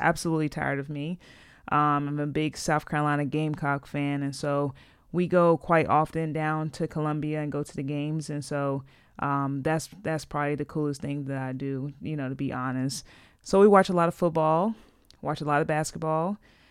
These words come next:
and, um, it's gonna be so much basketball all the way until March Madness, and so I'm really excited about that. And then after March Madness, we roll into,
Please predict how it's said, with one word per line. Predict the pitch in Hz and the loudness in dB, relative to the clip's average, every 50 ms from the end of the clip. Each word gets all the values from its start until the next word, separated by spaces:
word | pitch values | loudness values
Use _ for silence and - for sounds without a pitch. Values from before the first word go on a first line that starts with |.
| _ _ | _ _
and, | - - 156 156 156 151 151 | -6 -4 -2 -2 -2 -2 -2
um, | 147 143 143 143 143 139 139 139 139 139 | -2 -2 -2 -2 -2 -4 -4 -4 -6 -8
it's | 143 - | -8 -6
gonna | - 165 160 | -4 -4 -2
be | 156 151 | -2 -4
so | 139 - 160 156 | -4 -4 -4 -4
much | 156 156 139 - | -4 -4 -6 -6
basketball | 156 147 151 151 - 156 143 139 139 | -6 -6 -6 -4 -4 -2 0 2 2
all | 143 | 2
the | 143 | 2
way | 139 139 143 139 | 2 2 0 0
until | 135 135 - - 147 143 | -2 -2 -2 -4 -4 -2
March | 139 135 131 135 - | -2 -2 -2 -2 -4
Madness, | 147 143 135 127 120 123 123 123 - | -4 -4 -2 -2 -2 -4 -4 -6 -6
and | - 135 127 - | -6 -6 -4 -4
so | - 131 123 | -2 -2 0
I'm | 127 131 131 | 0 0 0
really | 131 135 135 131 | 0 0 0 -2
excited | 131 131 - - 131 127 127 117 | -4 -4 -6 -8 -8 -8 -6 -8
about | 131 - 127 123 127 - | -8 -8 -8 -8 -8 -6
that. | 127 127 127 | -4 -2 -2
And | 127 135 139 | -2 0 0
then | 135 | -2
after | 139 135 135 - 143 | -2 -2 -4 -4 -6
March | 135 135 131 131 131 | -6 -6 -8 -8 -6
Madness, | - 175 180 175 165 156 156 143 | -6 -4 -4 -4 -4 -6 -8 -8
we | - 151 | -8 -6
roll | 147 151 147 147 147 | -4 -4 -4 -4 -4
into, | 143 139 - - 151 147 143 139 | -6 -8 -8 -6 -6 -4 -6 -6